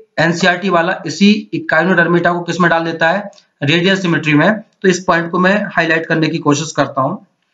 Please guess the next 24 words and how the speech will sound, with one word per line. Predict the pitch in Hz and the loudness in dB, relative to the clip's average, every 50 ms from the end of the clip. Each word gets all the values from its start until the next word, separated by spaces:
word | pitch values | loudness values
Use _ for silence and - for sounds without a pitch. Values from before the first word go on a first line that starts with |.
| _ _ _ _ - | _ _ _ _ -6
Echinodermata | 156 147 175 170 185 190 214 190 190 175 180 180 175 175 214 156 | -2 0 2 0 2 0 0 0 0 0 0 0 0 0 0 0
exhibit | 156 160 151 135 143 170 175 208 202 202 151 | 0 0 -2 -2 -2 0 2 2 0 0 -2
radial | 151 156 156 151 180 196 202 196 | 0 0 2 2 2 0 2 2
और | 170 175 175 170 | 0 0 0 2
bilateral | 160 160 160 165 165 165 185 190 190 | 0 0 2 0 0 0 0 -2 0
symmetry | 190 165 156 156 160 - 190 165 | 2 2 2 2 2 0 0 0
depending | 147 151 - 160 160 175 185 180 | 0 0 0 0 2 2 2 2
on | 165 147 143 143 | 2 2 2 2
the | 170 190 - | 0 0 -2
stage, | - - 160 135 110 - - _ _ _ _ _ _ _ _ _ - | -4 -4 -4 -4 -4 -6 -12 _ _ _ _ _ _ _ _ _ 0
यानी | 151 170 175 196 220 226 | 0 2 2 0 0 0
जो | 185 220 220 220 220 - | 0 0 0 0 -2 -4
Echinodermata | - - 170 175 202 196 190 190 180 175 180 180 185 180 160 | -4 -2 -2 -2 0 0 -2 -2 -2 -2 -2 0 0 0 0
है | 156 180 220 247 - - _ _ _ - | 0 -2 -4 -6 -10 -14 _ _ _ -4
उसमें | - 220 226 180 139 | 0 2 2 2 2
दोनों | 151 165 180 202 | 2 0 2 2
type | 196 190 180 180 - | 0 0 0 -2 -2
की | 190 | -6
सिमेट्री | 185 - 170 165 156 165 165 180 | -6 -2 0 0 0 0 0 0
होती | 160 147 139 - 156 | 2 2 2 2 0
है, | 143 131 | 2 2
रेडियल | 143 143 139 165 170 170 | 2 2 2 2 2 2
भी | 190 196 185 | 2 2 2
और | 175 196 233 - - | 2 2 0 -2 -6